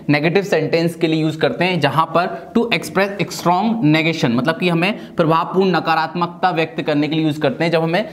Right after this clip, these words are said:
सख्ती के साथ मना करना हो किसी चीज़ के लिए, तब must not use करते हैं। जैसे कि उसे सौदेबाजी में अपना समय नष्ट नहीं करना चाहिए, तो he must not waste his time in bargaining।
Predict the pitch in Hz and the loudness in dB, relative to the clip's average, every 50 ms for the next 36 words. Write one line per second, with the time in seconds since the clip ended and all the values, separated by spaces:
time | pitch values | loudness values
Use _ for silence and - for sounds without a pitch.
0 | - - - - 175 175 - 175 175 185 180 175 175 160 151 147 143 143 170 190 | -12 -6 -2 -2 -2 0 2 2 2 2 2 2 2 0 2 2 2 4 2 2
1 | 180 170 156 139 143 151 147 165 156 156 170 156 165 151 151 147 131 131 - 151 | 2 0 0 0 2 0 0 0 -2 -2 -4 -4 -4 -6 -6 -8 -8 -6 -2 -2
2 | 147 156 156 156 156 147 143 143 - 135 - - 143 139 139 139 139 143 131 127 | 0 0 2 0 0 0 2 0 0 0 0 0 2 2 2 2 0 0 0 0
3 | 127 - - 120 - - - 82 98 101 98 - 123 - - 139 160 170 170 165 | 0 2 0 0 0 0 -2 -4 -2 -2 -2 -4 -2 2 2 4 4 4 4 2
4 | 202 175 180 202 202 - - 185 175 190 214 202 - 180 160 156 180 175 170 165 | 2 2 2 0 0 0 0 2 4 4 2 4 4 2 2 2 2 2 2 2
5 | 151 165 185 196 190 160 - - 170 175 170 - 165 151 160 165 156 156 170 156 | 2 0 2 2 2 0 0 0 0 0 0 2 0 2 2 2 2 2 0 0
6 | - 175 156 143 139 151 156 147 151 135 127 139 165 226 254 - - - - - | 0 2 2 2 2 2 2 2 2 2 2 4 2 2 0 -2 -6 -6 -2 0
7 | 135 127 123 117 110 107 117 165 180 202 - - - - - - 196 214 202 190 | 0 2 2 0 -2 0 0 0 0 -2 -2 -8 -14 -6 -2 0 2 4 4 2
8 | 196 196 - - 165 170 185 175 147 135 156 180 185 180 185 170 156 165 156 156 | 2 0 0 0 0 0 0 0 0 0 0 0 0 0 -2 0 0 0 -2 -2
9 | - 151 147 147 151 170 202 196 - 175 190 180 139 135 120 117 117 117 117 107 | -2 -2 0 0 0 0 0 -2 0 0 2 2 4 2 2 0 0 -2 -2 -2
10 | 101 98 92 | -2 -4 -4